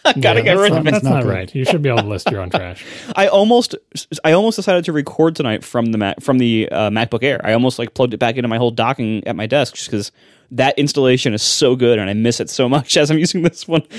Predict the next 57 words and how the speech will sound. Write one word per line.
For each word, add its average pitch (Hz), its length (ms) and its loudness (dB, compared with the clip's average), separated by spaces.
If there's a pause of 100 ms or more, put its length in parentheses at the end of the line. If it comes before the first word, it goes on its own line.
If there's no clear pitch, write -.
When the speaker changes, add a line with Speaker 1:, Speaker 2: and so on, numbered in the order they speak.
(120)
Speaker 1:
But 180 100 2
I 156 60 6
haven't 170 180 0
had 156 120 2
time 147 340 0
to 123 60 -6
blow 123 200 2
this 123 120 -4
one 123 80 -4
away 120 220 2
'cause 107 80 -2
I've 98 100 -4
been, 110 200 -6
I've 113 140 -2
been 113 80 -8
pretty 110 160 -4
busy. 117 380 -2 (640)
Ugh, 131 240 2 (420)
I 120 60 -10
gotta 113 140 -4
get 90 60 -4
rid 98 120 -6
of 110 80 -2
this. - 320 -2
<laughs> - 80 -14
Speaker 2:
Does 151 160 0
your 170 100 0
dot 170 240 -2
trash 175 320 -4
directory 185 380 -2
have 160 160 -2
any 156 200 -2
extended 143 420 -4
attributes 165 420 -4
set 208 220 -6
on 190 140 -4
it? 202 200 -8
Or 117 60 -10
does 120 180 -8
it 123 80 -4
have 120 100 -4
weird 139 240 0
owners 165 320 -2
or 151 60 -4
permissions? 156 580 -6 (220)
Speaker 1:
I 277 140 -2
don't 247 160 2
know. 220 160 0
I 240 100 -2
don't, 254 120 0
I 262 100 2
don't 262 100 4
wanna 175 140 4
<laughs> - 0 -
deal 170 260 0
with - 60 -20
this. - 340 -16